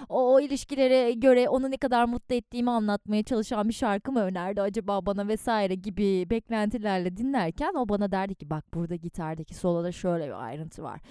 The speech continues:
Şu gitarı kullanmışlar." <laughs> Ben o sırada romantik mi düşünsem di-, di-, e, hı diye kalıyordum mesela. Evet, bu kişi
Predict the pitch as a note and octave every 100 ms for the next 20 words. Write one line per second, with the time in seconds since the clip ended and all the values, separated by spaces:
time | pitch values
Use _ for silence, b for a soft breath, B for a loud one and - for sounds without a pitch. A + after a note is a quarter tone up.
0 | B B B3+ G#3 - E3 E3 F#3 F3 A2
1 | E3+ - - D3+ D#3 B B B C#4+ -
2 | - G#4 G#4 - - - - - D5 B4+
3 | G4+ C4 D#4+ E4 F#4 C4+ D#3+ A#2+ D#4 -
4 | F4 D#4+ E4 D#4 - C#4+ C#4 C#4+ C#4+ -
5 | D#4 - G3+ C#4 C4+ C#4 - C#4 B3 -
6 | C4+ C4+ C4+ - A#3+ C4 - B - A#4+
7 | - - - - F4 F4+ C5 - B3 D4
8 | D4+ - A#4+ A#4 G4 A#3+ A3 A3+ A3 G3+
9 | F3+ D#3+ - B B B B _ - -
10 | F#4 E4 C#4+ E4+ F#4 - D4